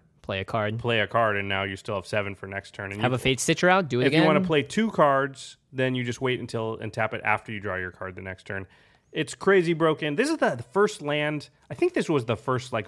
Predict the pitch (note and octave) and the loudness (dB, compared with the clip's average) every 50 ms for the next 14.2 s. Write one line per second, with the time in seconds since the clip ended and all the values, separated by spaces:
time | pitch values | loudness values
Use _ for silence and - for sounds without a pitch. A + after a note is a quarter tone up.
0 | - A2+ G#2+ G2 G#2 G#2+ A2 A2 A2 G2+ - - G#2+ G#2+ G#2 G#2 - - G#2 F#2+ | -10 -12 -10 -6 -2 -2 -2 -2 -2 -6 -6 -4 -2 0 0 0 -2 -6 -8 -8
1 | F#2+ F#2 F#2+ G2+ A2 B2+ B2+ - - _ _ _ - C3 B2 B2 A2+ A2 G#2+ - | -8 -6 -6 -6 -6 -8 -10 -12 -18 _ _ _ -2 0 0 0 0 0 -2 -4
2 | _ - A#2 G#2+ G#2 G#2 G2+ G2+ G2 G#2+ - _ _ - C#3 D3 E3+ D#3 - - | _ 0 2 2 2 2 0 -2 -6 -10 -14 _ _ -4 2 2 2 2 2 0
3 | C3+ A#2 - C#3 C3+ B2 - - A2 G#2+ G#2 G#2+ G#2+ G#2 G2+ G2 F#2+ G2 G2+ - | -2 -2 0 0 -2 -2 -4 -6 -6 -2 0 0 0 0 -2 0 0 -2 -2 -2
4 | G2+ G2 F#2+ F#2 F#2 F2 F2+ F2 F2+ F2 F2 E2 C#2+ G2 F#2+ - - F#2+ F2 E2+ | -6 -8 -6 -6 -6 -6 -8 -8 -8 -8 -8 -10 -10 -12 -12 -12 -12 -12 -12 -12
5 | - - A2+ A2+ A2 G2+ G2 F#2+ - - G#2 F#2 F2 F2 - _ _ _ _ _ | -10 -8 -6 -6 -6 -6 -8 -10 -8 -6 -4 -4 -4 -6 -10 _ _ _ _ _
6 | _ - G#2+ - B2+ A2 A2+ G#2+ G2+ F#2 G2+ G2+ G#2+ A2 A2 A2 G#2+ G#2 G2 G2 | _ -10 -6 -6 -4 -2 -2 -2 -4 -4 -4 -2 0 0 2 0 0 0 -2 -2
7 | F#2+ F#2+ F#2+ G2 G2 F#2+ - - - G2 F#2+ F2 F#2 F2+ E2 - - - F#2+ F2+ | -2 -2 -4 -4 -4 -6 -6 -6 -4 -4 -4 -4 -6 -8 -10 -12 -12 -8 -8 -6
8 | F2 F2 F2+ E2+ - A2+ G#2+ G2+ F#2 F#2 G#2 - A2 G2+ F#2 F2 F2 F2 - _ | -6 -8 -10 -10 -6 -4 -4 -4 -4 -6 -8 -8 -8 -6 -6 -8 -8 -12 -14 _
9 | _ _ - A2 G2+ D#2+ - - - - - - - _ _ _ _ C3 B2 B2+ | _ _ -8 -8 -8 -8 -10 -14 -20 -20 -20 -20 -20 _ _ _ _ -16 -16 -8
10 | - - F#3 F#3 F#3 F3 D3+ C3+ A#2 B2 C#3 C#3 C#3 A#2+ G#2+ - - - C3+ B2 | -2 0 2 2 4 2 2 2 2 2 2 2 0 0 -2 -4 -4 -4 -4 -2
11 | B2 A2+ G2 F#2+ F#2+ G2 - - G2+ G2+ G2 F#2+ - - F#2+ F#2+ F#2+ F2+ - - | -2 -4 -4 -4 -6 -6 -6 -6 -4 -4 -4 -4 -4 -2 0 2 2 0 0 -4
12 | - G2 G2 G2 G2 G2+ G2+ - - F2+ F2+ F2 F#2+ A2+ A2 A#2 A#2 A#2+ A2 - | -4 -4 -2 -2 -2 -2 -4 -4 -6 -8 -8 -10 -8 -2 0 2 2 2 0 -2
13 | A2 G#2+ G#2+ G2+ F#2+ F#2+ F2+ F2+ F#2 F#2 - - A2 F#2+ F#2+ F#2+ - G#2 G2 F#2+ | -4 -4 -4 -4 -2 -4 -6 -6 -6 -6 -4 -4 -4 -4 -4 -4 -4 -4 -4 -4
14 | G2+ G#2 G#2+ | -4 -6 -10